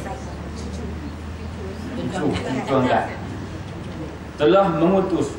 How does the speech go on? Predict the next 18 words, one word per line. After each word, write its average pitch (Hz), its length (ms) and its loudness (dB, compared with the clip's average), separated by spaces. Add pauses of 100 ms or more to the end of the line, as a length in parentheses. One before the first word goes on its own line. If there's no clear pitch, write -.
berkata 165 400 6
ia, 156 240 6
kata 160 320 4
Zaid, 175 320 6 (560)
eh, 139 80 4
kata 156 560 4
Usamah, 185 480 6 (1700)
berkata 151 480 6
ia, - 320 6 (160)
telah 151 320 6
mengutus, 180 640 4 (1500)
yakni 165 400 6
memberitahu 160 880 6 (240)
puteri 165 560 4 (560)
Nabi 160 320 6
sallallahu 151 720 4
alaihi 151 480 6
wasallam 151 640 6